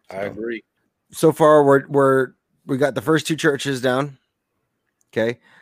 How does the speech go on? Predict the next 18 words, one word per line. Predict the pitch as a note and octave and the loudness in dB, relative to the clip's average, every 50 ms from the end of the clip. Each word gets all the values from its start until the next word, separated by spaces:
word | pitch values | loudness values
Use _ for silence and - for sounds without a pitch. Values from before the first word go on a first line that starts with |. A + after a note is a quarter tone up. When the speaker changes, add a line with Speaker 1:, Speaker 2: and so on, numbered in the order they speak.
| _ _ | _ _
Speaker 2:
We've, | - A2+ A#2 A2+ G#2+ G#2+ - | -4 -2 -2 -2 -2 -4 -2
uh, | B2 | 2
we've | A#2 B2 A#2 | 2 2 4
talked | - C#3+ B2+ A#2+ | 4 2 0 2
about | C3 B2 A#2+ - - - | 2 2 2 0 0 -2
Ephesus. | A#2+ C3 C#3 - C#3+ - - D3 C#3 A#2+ - - - - - | -2 -2 -2 -2 -4 -2 -2 -2 -2 -2 -6 -10 -12 -8 -6
We've | B2 A#2+ - | -6 -4 -2
talked | D3 B2+ - - | -2 -2 -2 -2
about | A#2+ A#2 A2+ | -2 -2 -2
Smyrna. | - - B2+ B2+ B2+ B2 A2+ G2+ F#2+ - _ _ _ _ _ _ _ _ _ _ _ _ - | -2 -2 0 2 2 2 2 0 -2 -6 _ _ _ _ _ _ _ _ _ _ _ _ -4
So | - C3 | 0 2
now | B2+ B2+ B2+ C3 C3 | 4 4 4 4 4
we're | C3 C3+ C3+ | 4 4 4
gonna | C3 B2+ | 4 2
get | B2 C3 B2+ | 2 2 2
into, | B2+ A#2+ - B2 A#2+ A2+ A2 A2 G#2+ G#2 - - | 0 -2 -2 -2 -2 -2 0 0 -2 -2 -4 -4
uh, | A2 G#2+ G#2+ G#2 G#2 F#2+ | -4 -2 -2 -2 -2 -4
Pergamum. | - - - D3+ C#3+ C3 B2 G#2+ F#2 E2 D#2+ F2 | -4 -2 0 2 2 2 2 0 -2 -6 -10 -14